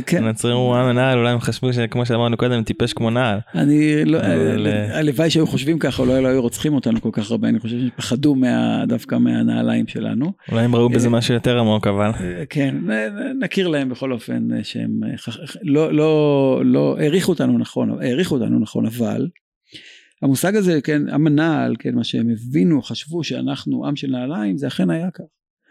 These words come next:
Speaker 1: נדדנו לאורך דורות. ו-, אבל למרבה ההפתעה, ח-, התורה, משה רבנו אומר לעם ישראל על המדבר, "שמלתך לא בלטה מעליך ורגלך לא בצקה", זה ארבעים שנה. כלומר,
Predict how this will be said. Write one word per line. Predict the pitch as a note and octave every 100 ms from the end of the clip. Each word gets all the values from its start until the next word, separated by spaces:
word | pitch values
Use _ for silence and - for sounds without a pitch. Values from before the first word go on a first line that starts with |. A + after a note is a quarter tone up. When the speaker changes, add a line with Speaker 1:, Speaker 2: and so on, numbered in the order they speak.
| _ _ -
Speaker 1:
נדדנו | C3 A2+ C#3+ D3 C#3+
לאורך | C3+ B2
דורות. | C3 B2+ C3 - - - _ - _ _ -
ו-, | B2 A#2 B2+ A#2+ A#2+ A#2+ - _ -
אבל | C3
למרבה | B2+ B2 C3+ A3 A3
ההפתעה, | - - - G#3 G3+ D#3 D3 D3 - _ _ _ _ -
ח-, | - F#3 C#3+ C3 B2+
התורה, | - C3 D3+ D3
משה | B2 C3
רבנו | E3 D3+ D#3 C3+
אומר | B2+ D3
לעם | C3 D3+
ישראל | C3+ B2+ C#3+
על | C3+
המדבר, | A#2+ A2+ B2+ D#3 E3 D#3 D#3 - - _ -
"שמלתך | B2+ A#2 A2+ - D3 C#3+ C3+
לא | B2+
בלטה | A#2 A2+ - C#3
מעליך | C3 B2+ C3 C#3 - C#3
ורגלך | C3+ B2+ A#2+ B2+ A2+ E3 E3+
לא | D#3+
בצקה", | C#3+ A#2+ - D3+ D3+ D3+ D3+ E3+
זה | B2 A#2+
ארבעים | A#2 A2+ A2+
שנה. | - A#2 A#2 A#2
כלומר, | B2 B2+ C#3+